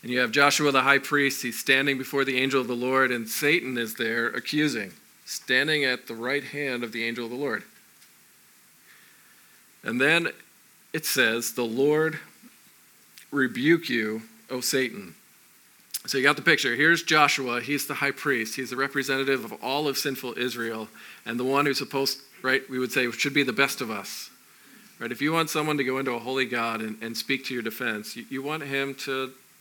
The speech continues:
to be legit. You want him to, to be good, to be good enough, to be a righteous representative in God's presence.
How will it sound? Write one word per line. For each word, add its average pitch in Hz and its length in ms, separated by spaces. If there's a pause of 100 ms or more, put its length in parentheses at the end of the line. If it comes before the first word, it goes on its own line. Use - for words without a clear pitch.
(540)
to - 60
be 123 140
legit. 127 460
You 113 120
want 117 160
him 127 140
to, 113 320 (380)
to 131 80
be 127 100
good, 131 360
to 117 80
be 120 100
good 151 180
enough, 117 300
to 123 80
be 117 160
a 127 80
righteous 131 480
representative 131 680
in 113 140
God's 117 220
presence. 117 600